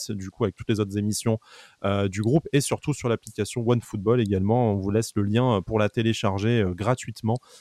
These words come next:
euh, dans la description, euh, de ce, de ce podcast. Euh, bah, Ben, Bertigno, euh, merci beaucoup. Vous savez que vous revenez quand vous voulez, euh, de toute façon. On vous retrouve sur vos comptes Twitter. Je les laisserai en, en description de cette émission, euh,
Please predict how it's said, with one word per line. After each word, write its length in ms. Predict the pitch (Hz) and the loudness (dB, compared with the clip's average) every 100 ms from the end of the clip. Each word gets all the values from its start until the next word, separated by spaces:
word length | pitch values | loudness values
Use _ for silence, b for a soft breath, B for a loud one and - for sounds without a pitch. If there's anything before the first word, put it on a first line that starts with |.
| B | B
euh, 140 | 101 98 | 0 2
dans 100 | 117 | 2
la 100 | 120 | 2
description, 760 | 110 - - 104 - 139 147 | 0 -2 -6 -6 -2 0 2
euh, 140 | 110 104 | 2 2
de 160 | 98 117 | 2 0
ce, 400 | - 131 123 113 | 0 2 4 4
de 100 | 143 | 2
ce 80 | |
podcast. 440 | - 139 - 95 - B B B - | 0 -2 -2 -4 -6 B B B -4
Euh, 420 | 107 104 98 98 | -2 0 0 -2
bah, 260 | 95 92 92 | -2 -2 0
Ben, 260 | 90 135 147 | 2 2 4
Bertigno, 560 | 123 - 110 113 131 101 | 0 -2 0 2 2 2
euh, 40 | |
merci 320 | 104 110 - | 2 -2 -4
beaucoup. 260 | 110 107 131 | -4 -4 -6
Vous 60 | |
savez 220 | 120 104 110 | -2 0 0
que 40 | |
vous 120 | 101 | 0
revenez 280 | 101 101 104 | 0 0 -2
quand 160 | - 120 | 0 0
vous 140 | 117 | 2
voulez, 280 | 107 107 113 | 2 2 4
euh, 180 | 113 98 | 4 2
de 100 | 101 | -2
toute 200 | - 101 | -6 -6
façon. 280 | 98 - 120 | -6 -2 0
On 220 | 131 101 | 2 0
vous 100 | 92 | -2
retrouve 280 | - - 101 | -8 -12 -12
sur 140 | - | -10
vos 120 | 95 | -10
comptes 220 | 92 107 95 | -6 -6 -6
Twitter. 320 | - - 117 | -10 -2 0
Je 80 | 110 | 0
les 60 | 92 | -2
laisserai 300 | 92 - 110 | -4 -4 -2
en, 140 | 90 b b b - | -2 b b b -6
en 80 | 113 | 0
description 600 | 120 - 135 - 170 151 | 0 0 -4 0 2 2
de 80 | 120 | 2
cette 200 | 123 127 | 0 0
émission, 640 | 117 117 - 131 135 120 | 0 0 -4 -2 0 2
euh, 220 | 104 104 | 4 2